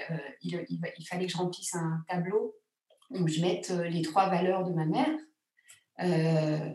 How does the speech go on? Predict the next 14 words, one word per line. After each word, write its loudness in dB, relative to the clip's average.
c'est, -4
c'est -8
cauchemardesque 4
de 0
demander 2
ça -4
aux 0
gens. -4
Je -8
veux 0
dire, -2
c'est, -4
c'est 0
horrible. 8